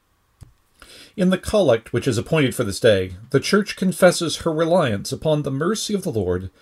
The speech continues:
to provide for us day by day in our needs, in the midst of this life, calling upon our Almighty and everlasting God to mercifully look upon our infirmities,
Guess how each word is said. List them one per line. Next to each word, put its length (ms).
to 100
provide 460
for 180
us 280
day 360
by 220
day 360
in 120
our 160
needs, 640
in 160
the 40
midst 280
of 80
this 160
life, 480
calling 280
upon 200
our 140
Almighty 380
and 100
everlasting 500
God 300
to 140
mercifully 560
look 180
upon 240
our 140
infirmities, 880